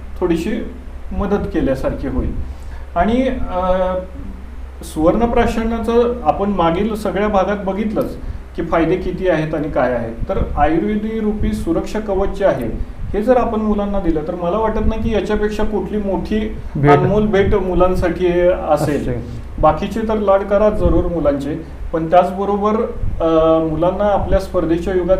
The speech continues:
Speaker 1: जर आपल्याला पुढं ठेवायचं आहे, तर आजच्या काळात सुवर्णप्राशनशिवाय पर्याय नाही आहे. मागील, अ, पंधरा वर्षापासून आपण सुवर्णप्राशन करतोय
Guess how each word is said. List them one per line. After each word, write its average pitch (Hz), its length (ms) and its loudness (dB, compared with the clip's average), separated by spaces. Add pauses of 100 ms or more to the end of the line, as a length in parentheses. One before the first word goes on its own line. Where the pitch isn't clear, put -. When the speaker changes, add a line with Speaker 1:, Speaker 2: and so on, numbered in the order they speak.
Speaker 1:
जर 196 100 0
आपल्याला 170 340 0
पुढं 165 280 2
ठेवायचं 160 440 0
आहे, - 320 -6 (220)
तर 170 100 4 (240)
आजच्या 185 360 2 (380)
काळात 160 240 4
सुवर्णप्राशनशिवाय 165 1080 -2
पर्याय 151 420 2
नाही 233 260 0
आहे. - 0 - (520)
मागील, 165 460 0 (480)
अ, 156 220 4
पंधरा 156 360 0
वर्षापासून 190 680 -4
आपण 180 240 -2
सुवर्णप्राशन 170 840 -2
करतोय 147 380 0